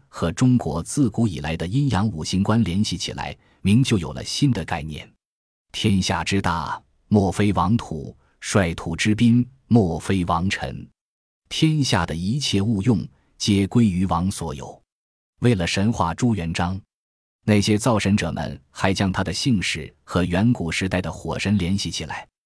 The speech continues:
火神祝融是颛顼之子，是帝喾的火正，掌管火的官，因为立了大功，就以祝融作为姓氏。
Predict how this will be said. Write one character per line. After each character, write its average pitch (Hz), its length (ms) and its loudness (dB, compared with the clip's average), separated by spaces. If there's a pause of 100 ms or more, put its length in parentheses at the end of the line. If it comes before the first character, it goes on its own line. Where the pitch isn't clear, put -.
(380)
火 98 240 4
神 123 200 2
祝 123 180 4
融 92 260 2
是 90 240 -2
颛 117 180 2
顼 113 240 0
之 - 180 0
子， - 280 -12 (260)
是 98 200 0
帝 127 240 2
喾 92 160 -2
的 - 80 -6
火 73 240 -8
正， 104 220 0 (280)
掌 107 260 4
管 107 200 2
火 - 160 -6
的 - 100 -10
官， 110 260 0 (380)
因 113 140 4
为 98 140 4
立 113 180 4
了 82 120 -4
大 90 220 0
功， 127 260 2 (240)
就 101 160 2
以 85 160 -2
祝 170 280 0
融 98 280 2
作 98 160 0
为 82 120 -6
姓 90 280 -2
氏。 - 240 -6